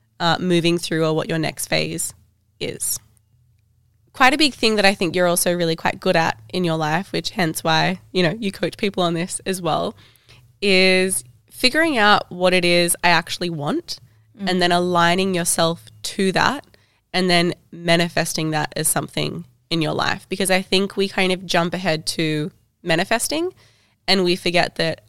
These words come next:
Speaker 1: actually we need to align ourselves to that vision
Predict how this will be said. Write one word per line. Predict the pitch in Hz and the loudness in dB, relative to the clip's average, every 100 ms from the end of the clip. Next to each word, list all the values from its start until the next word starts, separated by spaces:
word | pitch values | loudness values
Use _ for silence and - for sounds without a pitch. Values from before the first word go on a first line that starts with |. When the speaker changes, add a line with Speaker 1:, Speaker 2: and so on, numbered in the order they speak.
| _ | _
Speaker 1:
actually | - 170 - - 170 165 | -2 -2 -4 -4 -2 0
we | 170 | 0
need | 165 | -2
to | - 170 | -2 -4
align | 170 170 165 165 170 | -4 -2 0 2 2
ourselves | 170 170 - 165 160 - | 2 0 0 -2 -2 -8
to | - - 202 | -10 -2 0
that | 180 - | 0 0
vision | 160 165 190 247 | -2 -2 -2 -4